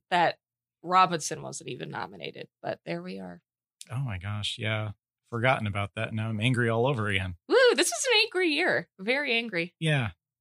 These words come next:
Speaker 2: Yeah.
Speaker 1: From top to
Speaker 2: Trader,
Speaker 1: bottom.
Speaker 2: Trader Horn nominated, but
Speaker 1: Not anyone for Little Caesar. <laughs>
Speaker 2: Was anyone from, uh, The Public Enemy nominated for anything?
Speaker 1: I don't think so.
Speaker 2: Oh my goodness, what were they watching?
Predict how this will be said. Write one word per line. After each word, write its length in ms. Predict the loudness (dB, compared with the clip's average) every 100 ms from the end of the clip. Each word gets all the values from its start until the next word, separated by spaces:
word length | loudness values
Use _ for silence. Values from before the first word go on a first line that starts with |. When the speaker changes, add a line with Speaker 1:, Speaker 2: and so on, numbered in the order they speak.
| _ _
Speaker 2:
Yeah. 260 | -2 0 -2 -6
Speaker 1:
From 100 | -8
top 220 | -6 -2
to 60 | 4
Speaker 2:
Trader, 180 | 4 4
Speaker 1:
bottom. 100 | 0
Speaker 2:
Trader 280 | 0 2 4
Horn 220 | 6 6
nominated, 600 | 6 6 6 4 4 0
but 220 | -2 -2 -4 _ -14
Speaker 1:
Not 600 | -12 -4 0 4 2 0 _ 0
anyone 720 | 2 4 0 -2 -6 -10 -14 _ _ _
for 360 | -6 -4 -6 -10 _
Little 200 | -8 -6
Caesar. 480 | -4 -4 -6 -6 -10 _ _ -10
<laughs> 600 | -10 -10 -12 -10 -10 -14 -14 _ _ _ -2
Speaker 2:
Was 120 | 2
anyone 320 | 4 6 4
from, 320 | 4 4 4 4
uh, 180 | 2 0 -4
The 120 | 0
Public 300 | 2 0 0
Enemy 280 | -2 -2 -2
nominated 460 | -2 -4 -6 -8 -14 _
for 140 | -6
anything? 460 | -4 -4 -4 -2 -4 _
Speaker 1:
I 120 | -6 -2
don't 200 | -2 -2
think 260 | -2 -4 0
so. 480 | 2 2 2 -2 -10 _ _ _ _
Speaker 2:
Oh 160 | -6 -4
my 160 | -4 -4
goodness, 460 | -6 -6 -4 -6
what 140 | -6 -6
were 120 | -4
they 120 | -4
watching? 500 | -4 -4 -2 -4 -4